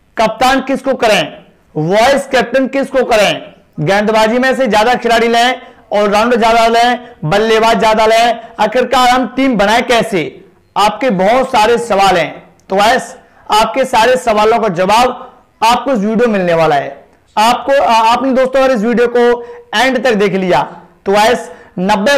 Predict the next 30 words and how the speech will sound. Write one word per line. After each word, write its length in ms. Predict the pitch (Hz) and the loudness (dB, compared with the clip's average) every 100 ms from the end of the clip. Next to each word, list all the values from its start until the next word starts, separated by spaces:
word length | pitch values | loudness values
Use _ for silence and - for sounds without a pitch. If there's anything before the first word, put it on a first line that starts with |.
| - | 0
परसेंट 540 | 233 - 214 175 127 - - | 0 0 0 -2 -6 -14 -2
आपकी 340 | 226 233 262 233 | 0 0 -2 -2
rank 340 | 190 226 220 | 0 -2 -2
वन 200 | 214 226 | -2 -2
आ 200 | 226 196 | -2 -4
सकती 360 | 202 175 - 175 | -4 -6 -8 -6
है, 160 | 143 127 - - - | -6 -8 -12 -20 -6
दस 200 | 196 233 | -2 0
परसेंट 400 | 233 226 240 233 | 0 -2 0 -2
भाई 140 | 202 214 | 0 2
आपकी 380 | 208 202 233 240 240 - _ _ - | 0 -2 -4 -4 -8 -20 _ _ -4
किस्मत 380 | 247 247 254 247 | -2 0 -2 0
पे 100 | 214 | 0
भी 140 | 214 | 0
depend 340 | 185 175 185 160 | -2 -2 -2 -2
होगा, 280 | 135 135 - | -4 -6 -8
हुआ 200 | - 156 | -2 0
है 80 | 156 | 0
दोस्तों 320 | 147 143 - | 0 -6 -6
ये 120 | 147 139 | -6 -6
चीज, 280 | - 135 - | -8 -8 -4
ठीक 140 | 226 | -2
है। 100 | 165 - - - - | -2 -4 -14 -20 -6
तो 80 | - | 0
आज 120 | 240 | 2
सबसे 280 | 240 226 269 | 2 0 0
पहले 200 | 247 233 | 0 0
हम 60 | 233 | 2
बात 200 | 220 220 | 0 0
करेंगे 400 | 208 202 202 | 0 0 2